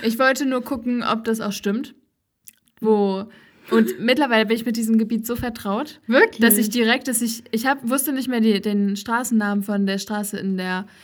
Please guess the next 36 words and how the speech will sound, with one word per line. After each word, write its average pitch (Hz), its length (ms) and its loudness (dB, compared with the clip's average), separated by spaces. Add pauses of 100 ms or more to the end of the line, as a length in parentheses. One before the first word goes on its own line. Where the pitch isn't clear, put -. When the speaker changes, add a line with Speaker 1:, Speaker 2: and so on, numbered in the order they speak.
(180)
Speaker 1:
Liv 214 340 2
und 208 180 0
Mia 233 400 0
wohnen, 285 180 -4
bei 240 100 -4
Ernest. 208 640 -6
Speaker 2:
Mhm. 220 400 -6 (640)
Speaker 1:
Aber 233 160 0
ich 226 140 0
hab 233 240 -4
einfach 226 220 -2
die 214 380 -2
genau 220 260 2
erkannt 226 580 -2
daran, 202 520 0
wie 220 140 6
sie 202 420 0 (200)
verlief, 214 520 -2
wo 214 120 2
sie 202 220 0
war. 196 240 -2 (360)
Und - 60 -6
dann 240 60 4
hab 240 80 6
ich 277 80 8
so 254 120 8
Speaker 2:
Oh. 269 60 4
Speaker 1:
rangesucht 311 320 4
und 311 80 4
war 240 140 6
so, 262 80 2 (120)
„Reddington 226 480 2
Road.“ 202 220 -4
Ja, 330 80 -4 (180)
stimmt. - 260 2
Speaker 2:
Ja, 370 60 8